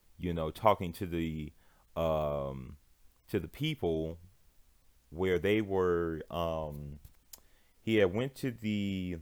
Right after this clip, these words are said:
land of, um, Colo-, uh, you know, Colossians, and, you know, at the time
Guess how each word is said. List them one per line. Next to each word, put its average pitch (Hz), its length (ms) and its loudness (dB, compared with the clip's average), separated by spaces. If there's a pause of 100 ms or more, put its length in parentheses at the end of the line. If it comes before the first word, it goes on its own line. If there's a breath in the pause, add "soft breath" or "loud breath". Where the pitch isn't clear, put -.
land 95 440 2
of, 82 440 -2
um, 71 760 -6 (2000)
Colo-, 95 520 2
uh, - 40 2
you 87 280 0
know, 82 100 -2
Colossians, 82 840 -4
and, 76 340 -6
you 78 100 -6
know, 73 220 -4
at 80 200 -2
the 82 80 -8
time 98 640 0